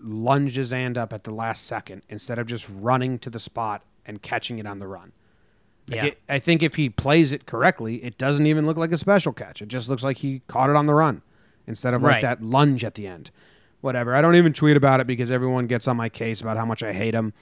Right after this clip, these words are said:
Speaker 1: He's so bad in the outfield. Even, even fly balls he catches, he has happy feet. He dances like Fred Flintstone bowling a bowling ball. It's like, what are we doing out here? He did make a nice catch in left, so, uh, u-, up against the wall.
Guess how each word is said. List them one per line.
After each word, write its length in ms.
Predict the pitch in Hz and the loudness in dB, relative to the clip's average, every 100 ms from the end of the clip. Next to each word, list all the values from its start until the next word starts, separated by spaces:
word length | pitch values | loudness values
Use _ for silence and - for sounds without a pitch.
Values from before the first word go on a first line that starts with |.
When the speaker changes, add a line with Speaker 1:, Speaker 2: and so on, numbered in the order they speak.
| _ | _
Speaker 1:
He's 120 | 127 | -6
so 260 | - 139 131 | -2 0 0
bad 260 | 123 120 | 0 -2
in 80 | 117 | -2
the 100 | 113 | -4
outfield. 520 | 107 104 131 127 127 - _ _ | -6 -6 -2 0 0 -4 _ _
Even, 380 | 139 143 165 160 | 2 4 4 2
even 280 | 135 147 170 | 0 4 4
fly 300 | 151 143 147 | 4 4 4
balls 220 | 147 147 | 4 2
he 80 | 139 | 0
catches, 560 | 127 139 139 127 107 - _ _ _ | -4 -6 -4 -8 -10 -16 _ _ _
he 80 | - | -4
has 180 | 127 117 | -4 -2
happy 380 | 107 139 - 139 | 0 2 2 -2
feet. 240 | - 95 | -4 -12
He 60 | 107 | -10
dances 440 | 120 123 120 113 | -6 -6 -6 -8
like 140 | 120 - | -8 -6
Fred 260 | 131 123 | -6 -6
Flintstone 600 | - 127 127 - 117 104 98 | -4 -4 -4 -4 -6 -6 -10
bowling 440 | 117 120 117 117 117 | -10 -4 -2 -2 -4
a 40 | |
bowling 480 | 101 107 120 131 107 | -6 -4 -2 -2 -4
ball. 300 | 87 82 - _ _ | -10 -16 -20 _ _
It's 80 | - | -14
like, 140 | 110 _ _ _ _ _ _ _ _ - | -14 _ _ _ _ _ _ _ _ -20
what 300 | - 127 156 | -6 2 4
are 40 | |
we 100 | 165 | 6
doing 300 | 151 165 120 | 6 6 4
out 140 | 87 92 | -2 -16
here? 180 | 85 - | -18 -4
He 40 | |
did 140 | 139 202 | 0 4
make 160 | 214 | 4
a 40 | 170 | 2
nice 240 | 127 139 | 2 0
catch 260 | - 143 - | 0 -2 -2
in 140 | 113 | -4
left, 320 | 113 123 - - | 0 -2 -2 -12
so, 320 | 107 104 101 | -8 -8 -8
uh, 520 | - 104 101 98 92 - - | -6 -6 -4 -6 -8 -14 -8
u-, 160 | 123 127 | -8 -4
up 140 | 127 | 0
against 240 | 135 123 - | 0 0 -2
the 60 | |
wall. 360 | 110 113 156 | 0 4 4